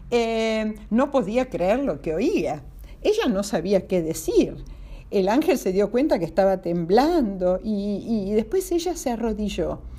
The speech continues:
Cuando finalmente pudo hablar, le dijo, ¿m? Eh, "Yo soy, eh, muy obediente a Dios y, eh, espero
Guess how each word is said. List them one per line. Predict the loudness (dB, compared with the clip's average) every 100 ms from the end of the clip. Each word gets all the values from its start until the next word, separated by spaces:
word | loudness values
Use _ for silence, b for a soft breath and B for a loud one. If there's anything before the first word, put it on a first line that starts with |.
| B B
Cuando | 0 2 2
finalmente | 0 0 0 2 2 0 0 0
pudo | 0 0 0
hablar, | 0 2 2 2
le | 0 0
dijo, | -2 -6 -2 -2 -2 -6 -4
¿m? | -4 -4 B B B B
Eh, | 0 2 2 0 0 -4 B
"Yo | 0 2 2
soy, | 0 2 2 2 0 -4 -6
eh, | -2 0 0 0 0 -2 -4 -6 -2
muy | 0 2 2
obediente | 2 0 0 0 0 -2 -2 -2 -2 -2
a | -2
Dios | 0 0 0 -2 -6 -14 -16 b -6
y, | -2 0 0 -2 -2 -6 -12 B -2
eh, | 0 0
espero | -2 2 2 2 -2